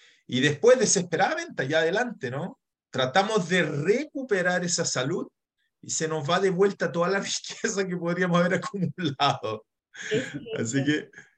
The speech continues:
Speaker 1: eso, esos ejemplos los comparto para aquellos que nos escuchan y que, eh, nos han escuchado hablar de, de recomendaciones un poco más desde, desde el negocio.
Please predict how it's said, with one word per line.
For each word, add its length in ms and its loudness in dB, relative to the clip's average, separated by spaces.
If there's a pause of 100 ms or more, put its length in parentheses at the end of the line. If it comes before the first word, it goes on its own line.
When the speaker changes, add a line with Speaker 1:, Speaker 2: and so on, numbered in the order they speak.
(180)
Speaker 1:
eso, 360 0
esos 260 2
ejemplos 460 0
los 140 -4
comparto 680 -2
para 420 0
aquellos 340 -4
que 100 -4
nos 180 -2
escuchan 520 -4
y 140 -10
que, 340 -6
eh, 40 -6
nos 140 -4
han 60 -4
escuchado 560 -2
hablar 360 0
de, 180 -4
de 120 -8
recomendaciones 800 -8
un 120 -12
poco 240 -10
más 340 -6
desde, 560 -6 (600)
desde 320 -2
el 140 -4
negocio. 880 -2